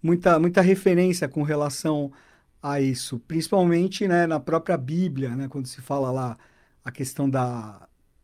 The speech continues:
aquele episódio relacionado à Arca de Noé, né, do grande dilúvio, isso, esse, esse episódio tá relacionado aos cataclismos que ocorreram durante,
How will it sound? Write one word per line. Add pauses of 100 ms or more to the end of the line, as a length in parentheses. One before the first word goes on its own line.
(160)
aquele
episódio
relacionado
à
Arca
de
Noé, (180)
né,
do
grande
dilúvio, (480)
isso,
esse,
esse
episódio
tá
relacionado (260)
aos
cataclismos
que
ocorreram
durante,